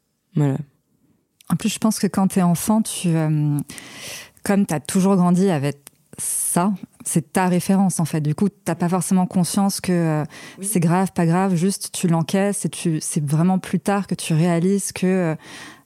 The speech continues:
Speaker 2: Ah bah, en fait, son comportement, ce que j'ai vécu, c'était pas facile, ça m'a fait souffrir alors que j'en avais pas forcément conscience sur le moment. » Mais parce que tu connais que ça, donc c'est vrai
Speaker 1: Ouais,
Speaker 2: que
Speaker 1: c'est vrai. Ah oui, oui, bah, c'est vrai que t'as
Speaker 2: Mm.
Speaker 1: une, euh, enfin, c-, c'est, ça devient une norme, en fait,
Speaker 2: Ouais,
Speaker 1: tu
Speaker 2: c'est
Speaker 1: vois.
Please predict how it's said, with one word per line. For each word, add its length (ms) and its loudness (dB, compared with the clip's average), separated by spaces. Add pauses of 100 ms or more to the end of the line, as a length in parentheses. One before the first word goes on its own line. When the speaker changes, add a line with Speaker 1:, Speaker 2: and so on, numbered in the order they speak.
(100)
Speaker 2:
Ah 140 2
bah, 160 4
en 60 0
fait, 180 -2
son 200 -6
comportement, 840 0
ce 80 -8
que 100 2
j'ai 140 2
vécu, 460 2
c'était 320 -2
pas 200 -4
facile, 720 0
ça 160 -4
m'a 100 2
fait 140 -6
souffrir 440 -2
alors 180 0
que 60 -8
j'en 80 2
avais 100 0
pas 120 -2
forcément 360 -2
conscience 320 -2
sur 100 -2
le 60 2
moment. » 280 2 (440)
Mais 60 0
parce 100 0
que 60 0
tu 120 -10
connais 220 0
que 140 -6
ça, 220 -4
donc 160 -4
c'est 120 -8
vrai 160 -6
Speaker 1:
Ouais, 100 2
Speaker 2:
que 60 0
Speaker 1:
c'est 100 0
vrai. 280 0
Ah 100 0
oui, 120 2
oui, 140 2
bah, 180 0
c'est 140 -4
vrai 80 2
que 220 -2 (400)
t'as 200 2
Speaker 2:
Mm. 40 2
Speaker 1:
une, 160 0
euh, 360 2 (380)
enfin, 160 0
c-, 220 -4
c'est, 340 2
ça 160 0
devient 300 2
une 140 2
norme, 280 2
en 80 2
fait, 220 0
Speaker 2:
Ouais, 80 2
Speaker 1:
tu 100 -4
Speaker 2:
c'est 60 -2
Speaker 1:
vois. 80 0